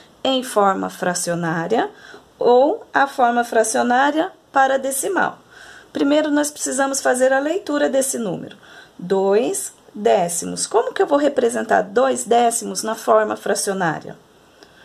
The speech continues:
Dois décimos,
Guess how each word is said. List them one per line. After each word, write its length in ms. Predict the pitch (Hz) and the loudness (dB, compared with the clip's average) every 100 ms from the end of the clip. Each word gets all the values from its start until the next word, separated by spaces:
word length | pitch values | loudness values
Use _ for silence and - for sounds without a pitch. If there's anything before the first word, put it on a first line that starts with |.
| - _ _ _ _ _ - | -20 _ _ _ _ _ -16
Dois 1160 | 180 175 175 170 170 185 226 403 508 - - - _ _ _ _ _ _ _ _ _ - _ _ _ _ - _ - - - - - | -10 -6 -2 -2 0 2 2 0 -4 -6 -8 -12 _ _ _ _ _ _ _ _ _ -20 _ _ _ _ -20 _ -20 -20 -20 -18 -2
décimos, 800 | 262 226 214 190 180 - - | 2 2 2 -6 -10 -8 -8